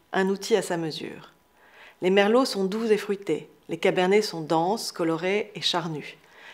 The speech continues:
Les vins ont un bel équilibre, une structure de garde et des tanins élégants. Je suis certaine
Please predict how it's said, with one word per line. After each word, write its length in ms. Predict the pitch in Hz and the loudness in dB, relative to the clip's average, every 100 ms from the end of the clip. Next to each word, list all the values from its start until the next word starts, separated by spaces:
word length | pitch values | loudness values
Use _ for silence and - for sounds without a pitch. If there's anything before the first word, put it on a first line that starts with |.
| - | -8
Les 120 | 175 | -2
vins 280 | 165 214 233 | 4 6 6
ont 140 | 175 160 | 2 -2
un 100 | 156 | -4
bel 320 | 139 240 233 | 6 6 8
équilibre, 560 | 214 - 214 247 240 | 4 -2 -2 -2 -2
une 100 | 185 | -4
structure 420 | 165 - 214 214 196 | -4 -4 -2 -2 -2
de 100 | 175 | -2
garde 480 | 175 160 175 196 | 0 2 2 0
et 40 | 175 | 0
des 120 | 160 | 0
tanins 320 | 170 170 196 | 0 0 0
élégants. 500 | 190 160 143 170 240 - - - - - | 0 -4 -2 -4 -4 -8 -20 -20 -20 -10
Je 100 | 180 | -6
suis 200 | - 180 | -4 -4
certaine 640 | - 254 - 165 175 | 2 2 2 -2 -2